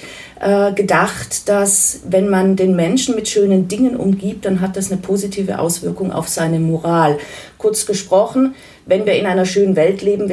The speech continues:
sind wir bessere Menschen. Und da kam das, die Idee der Sezessionisten in Wien her, die, und auch der Wiener Werkstätte, die das Gesamtkunstwerk entwickelt haben.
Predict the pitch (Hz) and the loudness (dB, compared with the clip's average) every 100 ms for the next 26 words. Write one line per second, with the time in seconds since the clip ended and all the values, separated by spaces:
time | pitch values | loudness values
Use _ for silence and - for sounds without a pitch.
0 | 180 196 196 185 190 208 185 180 160 151 | -4 -2 -2 0 0 0 0 2 2 0
1 | - - - _ - - - - 185 185 | -6 -12 -18 _ -20 -20 -18 -2 0 0
2 | - - - - 185 226 226 208 202 208 | -6 -14 -10 -2 2 2 0 -2 0 0
3 | 190 196 - - 190 202 190 170 196 233 | 0 -2 -6 -10 -8 -6 -2 0 0 0
4 | 240 - 214 202 202 196 - - 170 175 | -2 -2 -2 0 0 -2 -4 -2 0 0
5 | 277 - - 285 - 214 185 214 214 220 | 2 0 -2 -2 -2 -2 -4 -4 -4 -2
6 | 196 175 185 190 190 196 185 196 190 170 | 0 2 4 4 2 0 0 0 0 0
7 | 180 160 165 151 143 208 262 - 214 214 | -2 -2 0 0 2 0 -2 -4 -4 -4
8 | 196 196 180 180 175 160 156 190 - 139 | -2 -2 0 0 0 0 0 -2 -4 -4
9 | 135 - 104 120 123 123 - - - 147 | -4 -6 -10 -10 -10 -10 -12 -12 -14 -12
10 | 175 | -14